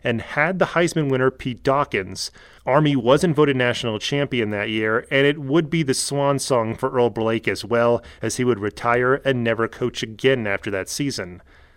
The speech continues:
The nineteen fifty-one scandal does hang over his head, but because the Army was able to quiet down a lot of what came out,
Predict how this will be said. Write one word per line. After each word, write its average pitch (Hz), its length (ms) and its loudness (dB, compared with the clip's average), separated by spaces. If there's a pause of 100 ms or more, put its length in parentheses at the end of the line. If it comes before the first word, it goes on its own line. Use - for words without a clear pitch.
The 135 100 4
nineteen 151 380 2
fifty-one 135 380 -2
scandal 135 460 0
does 123 400 0
hang 185 260 0
over 165 300 2
his 143 200 -2
head, 135 360 0 (260)
but 151 160 6
because 160 320 0
the 175 140 2
Army 139 180 4
was 127 220 2
able 123 220 2
to - 140 -8
quiet 120 520 0
down 113 240 0
a 107 80 -4
lot 101 260 0
of 101 140 -2
what 107 180 -4
came 107 260 -8
out, 113 240 -4